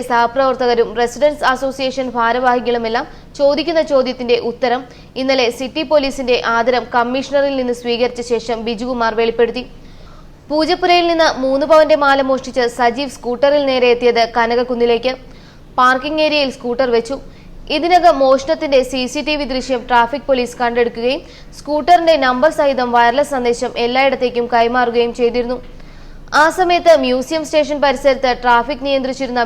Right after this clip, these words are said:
ബിജുകുമാറിനും സ്കൂട്ടറിന്റെ നമ്പർ കിട്ടി. ഒരു കൗതുകത്തിന് കനകക്കുന്ന് പാർക്കിംഗ് ഏരിയയിൽ തിരഞ്ഞു. പക്ഷേ അതിൽ ഒരു നമ്പർ മായ്ച്ചിരുന്നു. തുടർന്നാണ് നമ്പറിന് താഴെയുള്ള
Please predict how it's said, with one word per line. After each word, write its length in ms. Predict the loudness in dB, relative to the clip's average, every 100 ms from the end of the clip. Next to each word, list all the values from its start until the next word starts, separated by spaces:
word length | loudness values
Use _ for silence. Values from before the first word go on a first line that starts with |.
| -2
ബിജുകുമാറിനും 640 | -6 -4 0 0 0 -6 -6
സ്കൂട്ടറിന്റെ 500 | -6 -4 -2 -2 -2
നമ്പർ 200 | -2 -4 -6
കിട്ടി. 180 | -6 -8 -12 -20 -20 -20 -20 -4 -2
ഒരു 120 | 0 2
കൗതുകത്തിന് 560 | 2 2 0 0 -4 -2 -2
കനകക്കുന്ന് 500 | 0 0 0 -2 0
പാർക്കിംഗ് 400 | 0 0 -2 0 2
ഏരിയയിൽ 240 | 2 -2 0
തിരഞ്ഞു. 260 | -2 -2 -10 -16 -10 0
പക്ഷേ 280 | 0 2 4 4
അതിൽ 200 | 4 2 2
ഒരു 140 | 2 2
നമ്പർ 240 | 0 2 2 2
മായ്ച്ചിരുന്നു. 520 | 0 -2 -4 -6 -8 -10 -20 -20 -8 2
തുടർന്നാണ് 500 | 4 6 4 4 2 2
നമ്പറിന് 420 | 0 4 2 4 4
താഴെയുള്ള 420 | 4 4 4